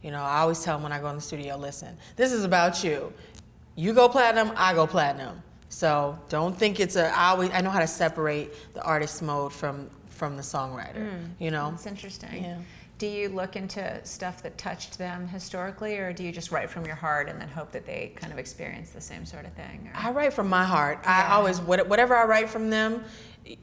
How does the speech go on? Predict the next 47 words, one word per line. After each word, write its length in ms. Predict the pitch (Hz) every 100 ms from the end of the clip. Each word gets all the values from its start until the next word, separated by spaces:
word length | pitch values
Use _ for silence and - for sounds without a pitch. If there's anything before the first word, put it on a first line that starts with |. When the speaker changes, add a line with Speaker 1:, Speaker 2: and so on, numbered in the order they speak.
| -
Speaker 1:
uh, 200 | 196 190 190
it's 180 | 202 220
usually 540 | 233 202 202 185 165
what 200 | 160 170
I 120 | 165
wanna 260 | 165 156 156
hear 220 | 170 156
them 120 | 151
saying, 440 | 151 160 147 156 160
or 180 | 147
what, 180 | 143 160
Speaker 2:
Yeah. 120 | - -
Speaker 1:
what 240 | 160 185
I 160 | 170 175
feel 640 | - 180 165 160 170 185
that 180 | 180 170
they're, 160 | 175 165
they 280 | 165 165 160
may 360 | 156 156 156
or 100 | 156
may 160 | 151 151
not 240 | 151 147
be 60 | 151
going 320 | 156 147 151
through. 400 | - 165 156 160
Speaker 2:
Yeah. 340 | 208 196 185 190 -
Speaker 1:
You 140 | 180
know? 260 | 170 160 202 - - - - - - -
Speaker 2:
Yeah. 200 | - - -
Speaker 1:
I, 80 | 185
I 40 |
like 160 | 190 190
to 100 | 185
do 140 | 185
things 240 | 180 170
that 120 | 165 156
are 100 | 147
relatable 580 | 151 147 147 143 143
to 120 | - 156
the 100 | 143
artist, 540 | - - 67 - -
you 100 | 170
know? 200 | - - - -
Speaker 2:
Yeah. 340 | 214 208 85 196 196
Speaker 1:
Yeah. 80 | 202 214 - -
Speaker 2:
Speaking 480 | - 226 220 233 208
of, 300 | 180 -